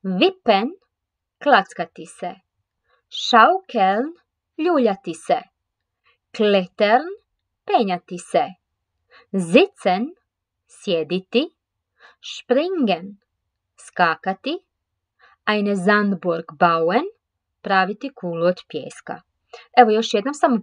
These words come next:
poslušajte kako sam to pročitala. Der Spielplatz, die Rutschbahn, die Wippe, die Schaukel,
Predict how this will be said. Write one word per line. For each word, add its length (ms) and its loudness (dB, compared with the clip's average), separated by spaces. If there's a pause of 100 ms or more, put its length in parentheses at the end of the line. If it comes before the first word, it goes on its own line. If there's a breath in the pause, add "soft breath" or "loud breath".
poslušajte 540 0
kako 260 -2
sam 200 -8
to 140 -4
pročitala. 680 -6 (580)
Der 180 4
Spielplatz, 1200 0 (560)
die 240 0
Rutschbahn, 920 0 (680)
die 340 -2
Wippe, 600 2 (720)
die 160 -4
Schaukel, 1000 2